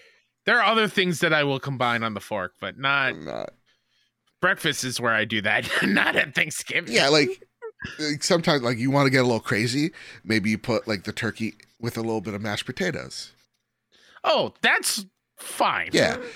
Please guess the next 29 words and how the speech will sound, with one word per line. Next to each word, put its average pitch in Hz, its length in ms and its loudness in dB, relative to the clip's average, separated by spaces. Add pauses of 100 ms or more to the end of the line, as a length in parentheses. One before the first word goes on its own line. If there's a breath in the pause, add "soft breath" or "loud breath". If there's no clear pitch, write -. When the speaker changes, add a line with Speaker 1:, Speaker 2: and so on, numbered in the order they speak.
(200 loud breath)
Speaker 2:
Maybe 127 340 2
you 123 280 -2
wanna 123 220 2
get 113 160 2
a - 20 0
little 113 220 2
nuts, 101 580 -2
you 104 360 -6 (260)
have 113 260 -4
some 107 160 -8
peas 190 320 -6
in 95 80 -8
there 90 140 -4
as 95 140 -6
well. 120 300 -2 (1200)
But 113 220 2
let's 131 260 0
not 196 280 2
get, 135 260 2 (540)
you 156 100 -4
know, 123 160 -2
you 123 200 0
like, 139 340 0
like 131 180 0
peas 160 220 -4
and 135 100 -4
carrots, 175 320 -2
you 131 80 -6
don't? - 180 -6